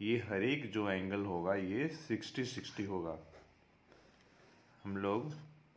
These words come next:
जानते हैं कि equilateral angle में तीनों sides भी बराबर होते हैं और तीनों angle भी equal होते हैं।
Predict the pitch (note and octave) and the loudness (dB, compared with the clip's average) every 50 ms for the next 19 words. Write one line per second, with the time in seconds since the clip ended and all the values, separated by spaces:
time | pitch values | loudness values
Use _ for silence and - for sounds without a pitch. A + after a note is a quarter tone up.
0 | - - - - - - - - - - - - - - - - - - - G2 | -20 -20 -20 -20 -20 -20 -20 -20 -20 -20 -20 -20 -20 -20 -20 -20 -18 -8 0 4
1 | G2+ F#2+ F#2+ F#2+ F#2 F#2+ B2+ C3 C3+ A2+ F#2+ F#2+ G#2+ C3+ D3 C#3 - C3 A2+ G#2+ | 4 4 4 4 2 0 0 0 2 2 2 2 2 0 -2 -2 -4 -4 -4 -4
2 | G2 F#2+ - G#2 F#2+ F#2+ F#2+ F#2+ C3+ B2 A#2+ G#2 F#2 F2+ F#2+ G2 G2 F#2+ G2+ A#2 | -2 0 2 4 4 4 4 4 2 0 0 0 0 0 -2 -2 -2 0 0 0
3 | D#3+ F3 E3 - G2+ F#2+ F2+ G2 B2 F3+ A3 A#3 - - - - - - - - | 0 -2 -2 -4 -4 -2 -2 0 0 -2 -2 -4 -8 -10 -8 -8 -8 -8 -8 -16
4 | - - - G#2+ G2 G#2+ A#2+ A#2 - - A#2 A#2+ C3+ C#3+ E3 D#3+ C#3 A2 G2+ G2+ | -14 -6 0 4 4 4 4 2 -2 -6 -4 -2 0 2 2 4 4 4 4 4
5 | G2+ B2 C3+ C3+ C3 B2+ - - D3+ D3+ E3+ F3+ F#3+ F3 C3+ A2+ - - A2+ G2+ | 4 4 2 0 -2 -4 -2 -2 0 2 2 2 2 2 0 0 -2 -2 -4 -2
6 | G#2+ A2 B2 C3 C3+ C3 A2 G2+ G2+ G2+ G2 G#2+ A2+ G#2+ F#2+ G2+ G#2 G2+ A2+ C#3 | -2 0 -2 -2 0 0 0 0 0 0 0 0 0 2 2 0 0 2 2 4
7 | D#3+ G3 - - A2 G2+ - - - G#2+ G#2+ G#2 G2 G2+ F2+ - - G2 G2 F#2+ | 2 2 2 -2 -4 -6 -6 -4 -2 0 2 2 2 0 -2 -4 -4 -4 -6 -4
8 | G2 G#2 G2+ F#2 E2 - | -2 -2 -2 -2 -4 -8